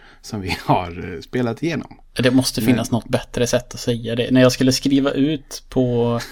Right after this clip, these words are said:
Speaker 2: Facebook och sånt så satt jag länge och försökte formulera det så att det inte skulle bli betor eller be-,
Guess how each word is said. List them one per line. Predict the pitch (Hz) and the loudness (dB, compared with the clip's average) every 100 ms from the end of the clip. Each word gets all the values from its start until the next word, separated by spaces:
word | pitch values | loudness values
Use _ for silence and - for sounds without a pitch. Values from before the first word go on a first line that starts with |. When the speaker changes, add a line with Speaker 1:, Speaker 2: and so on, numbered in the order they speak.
| - - | -18 -18
Speaker 2:
Facebook | - 120 110 - 139 | -8 -6 -6 -6 -4
och | 131 | -2
sånt | 123 104 - | -2 -4 -10
så | - 123 127 - - - - | -4 -2 -4 -8 -20 -20 -10
satt | - 127 - | 0 0 0
jag | 113 | 0
länge | 117 131 123 110 135 | 4 4 4 4 2
och | 131 | 2
försökte | - 120 | 0 -4
formulera | 117 127 120 120 117 113 110 120 | -2 0 2 2 2 -2 -2 2
det | 127 | 2
så | 123 | 2
att | 123 | 0
det | 131 | 2
inte | 127 110 123 | 0 0 -6
skulle | - 139 143 | 0 2 4
bli | 143 113 | 4 0
betor | 113 120 120 - 127 113 113 | 0 -2 -2 -4 -2 0 0
eller | 117 113 | -2 -2
be-, | 113 127 120 123 | -2 -2 -2 -4